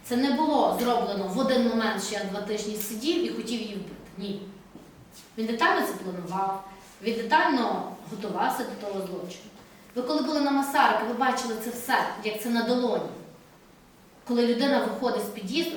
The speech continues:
це все там, тобто там не треба ніде йти. От ти так сидиш на місці, як він сидів, він це все бачить. І може, на мою думку,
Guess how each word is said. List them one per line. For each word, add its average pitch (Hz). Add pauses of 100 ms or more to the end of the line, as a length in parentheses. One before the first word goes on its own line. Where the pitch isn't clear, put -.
(140)
це 220
все 220 (180)
там, - (440)
тобто 214
там 277
не -
треба 320
ніде 311
йти. 254
От -
ти 269
так -
сидиш 494
на -
місці, 214
як 190
він 175
сидів, -
він 254
це 311
все 302
бачить. - (1120)
І 262
може, 277
на 202
мою 240
думку, 277